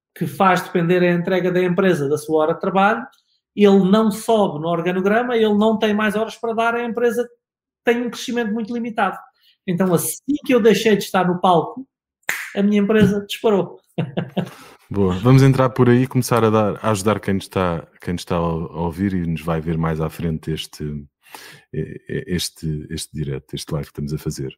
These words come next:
Speaker 2: Quais os maiores desafios que neste palco agora, neste novo palco, tens encontrado na, que as pessoas sentem e que partilham contigo quando criam uma empresa?
Speaker 1: Mas, eh, ne-, no cenário pandémico?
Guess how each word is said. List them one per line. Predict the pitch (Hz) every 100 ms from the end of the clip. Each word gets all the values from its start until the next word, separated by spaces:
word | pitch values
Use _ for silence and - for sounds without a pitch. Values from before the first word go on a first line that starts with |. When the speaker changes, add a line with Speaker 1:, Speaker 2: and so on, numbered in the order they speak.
| _ _ - _
Speaker 2:
Quais | - 165
os | 139
maiores | 123 120 113 95
desafios | 98 - 85 76 - - -
que |
neste | 98 101 - -
palco | 95 92 95
agora, | 87 95 92
neste | 98 98 -
novo | 95 87
palco, | - 90 101 - _ - - - _ _
tens | 104 101
encontrado | 98 92 92 87 95 95 - - _
na, | 98 90 90 85 80 - _
que | -
as | 98
pessoas | - 110 -
sentem | - 104 101
e |
que | 92
partilham | 98 95 95 92
contigo | 92 85 98
quando | - 90
criam | - 92
uma | 90 87
empresa? | 80 78 71 67 - _ _ _ _ _ _ _ _ _ _ _ _ _ _ _ _ _ _ 135
Speaker 1:
Mas, | 139 139
eh, | 156 139
ne-, | 131 156 151 147
no | 151
cenário | 147 165 160 160
pandémico? | 160 151 196 262 - _